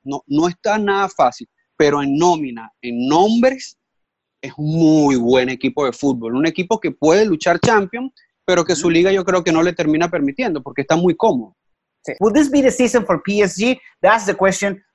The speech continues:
Speaker 2: that we're popping up right now. Bruno, I agree with you. I don't think it's gonna be. I mean, Keylor will prevent some goals be-, because Keylor, we all know that Keylor in Champions League is, uh, he's actually the beast.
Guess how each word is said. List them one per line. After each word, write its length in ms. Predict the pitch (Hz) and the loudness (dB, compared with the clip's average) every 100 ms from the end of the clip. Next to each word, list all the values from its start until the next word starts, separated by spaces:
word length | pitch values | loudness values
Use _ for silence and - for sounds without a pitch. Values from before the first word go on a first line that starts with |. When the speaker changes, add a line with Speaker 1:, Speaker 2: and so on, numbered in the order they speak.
| 156 | 0
Speaker 2:
that 180 | 165 | 0
we're 240 | 165 175 180 | 4 2 2
popping 300 | 190 208 180 | 0 0 2
up 160 | 175 165 | 2 0
right 300 | 156 170 175 | 0 2 2
now. 300 | 175 185 190 - - | 2 4 2 0 -4
Bruno, 360 | 196 240 240 175 | -2 2 2 2
I 140 | 190 | 2
agree 220 | 190 190 | 2 2
with 140 | 190 175 | 2 2
you. 160 | 185 175 | 2 2
I 60 | |
don't 140 | 160 165 | 0 0
think 140 | 175 | -2
it's 100 | 165 | -4
gonna 180 | 156 143 | -2 -2
be. 240 | 139 220 - | -2 -4 0
I 120 | 202 | 2
mean, 220 | 214 202 165 | 2 0 0
Keylor 420 | 220 294 370 294 | 2 2 2 2
will 160 | 226 - | 0 0
prevent 560 | - 170 147 220 233 - _ _ _ | -2 0 2 2 2 -2 _ _ _
some 300 | - 175 175 | -2 0 2
goals 420 | 156 139 156 - _ _ - | 2 2 0 -8 _ _ -4
be-, 160 | 156 156 | -4 -2
because 260 | 156 156 143 | -4 -2 0
Keylor, 320 | 160 160 170 143 _ _ | 0 2 0 -4 _ _
we 240 | 269 254 247 | -6 0 4
all 180 | 214 185 | 4 4
know 160 | 185 | 2
that 160 | 170 - | 2 0
Keylor 260 | 170 165 165 | 0 2 4
in 140 | 143 | 2
Champions 500 | - 180 202 151 131 | 2 0 0 -2 -6
League 160 | 127 127 | -6 -6
is, 200 | 277 - | -6 -8
uh, 80 | 117 - | -10 -6
he's 240 | 190 269 | 0 2
actually 400 | - 202 165 139 | 2 0 -2 -2
the 80 | 123 | -4
beast. 380 | 104 302 - | -6 -6 -8